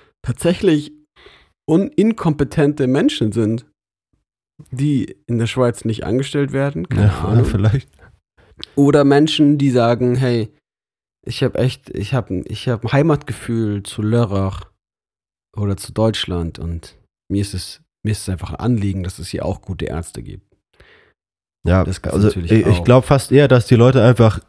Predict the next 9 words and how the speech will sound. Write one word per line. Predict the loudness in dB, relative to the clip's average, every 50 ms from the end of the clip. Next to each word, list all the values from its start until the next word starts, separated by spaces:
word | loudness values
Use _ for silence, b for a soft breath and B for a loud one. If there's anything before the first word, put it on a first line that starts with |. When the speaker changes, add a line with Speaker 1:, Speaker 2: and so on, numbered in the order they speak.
| _ _ _ _ _ _ _ _ _ _ 0
Speaker 2:
also | 2 4 6 6 4 4 2 _ b b b b b b b b b b b
einfach | -2 0 4 4 6
in | 6
der | 4 4
Schweiz | 4 4 4 4 4 0 2
kein, | 2 4 4 4 4 2 0
keine | 2 2 4 4 4 4
Stelle | 4 4 4 4 4
finden. | 4 4 4 4 4 2 0 0